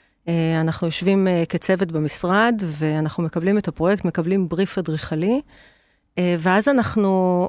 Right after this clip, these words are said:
אה, בעצם מתחילים לפרש אותו. אני קוראת לזה בעצם בעיצוב התאורה, אנחנו מפרשים את הסיפור האדריכלי בעצם.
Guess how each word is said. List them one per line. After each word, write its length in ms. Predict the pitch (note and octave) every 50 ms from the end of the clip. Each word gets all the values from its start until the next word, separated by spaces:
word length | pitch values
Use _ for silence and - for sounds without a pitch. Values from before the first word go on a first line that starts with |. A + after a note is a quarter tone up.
| - -
אה, 140 | F3+ F3 E3+ E3
בעצם 260 | E3 F3 - - A3+
מתחילים 360 | F#3+ E3 - - F#3+ F3+ F#3+
לפרש 460 | G3 F3 - - F3 E3+ F3+ F3 - -
אותו. 220 | E3+ - E3+ D#3
אני 140 | D3+ D#3+ D3+
קוראת 320 | - E3+ E3+ F#3+ G3+ -
לזה 380 | B3+ A#3 G3 F#3 F3 E3+ E3+ E3 E3
בעצם 440 | D#3 D3+ D#3+ - - G3+ F#3 E3+ D#3+
בעיצוב 380 | D3+ D3 - - - F#3+ F3+
התאורה, 500 | G3 - - F3 E3 D#3+ E3+ G#3 A#3 A#3
אנחנו 260 | G3+ E3+ D#3 - F3+ E3+
מפרשים 380 | D3+ - E3 D3 - G#3 G3+
את 100 | G3 -
הסיפור 400 | E3 - - D3+ - F3 E3+ E3+ E3+
האדריכלי 560 | D#3+ D3+ E3 D#3+ D#3 - - F3 E3 E3 E3+
בעצם. 480 | D#3+ D3+ D#3 D#3 - - G#3 A#3 C#4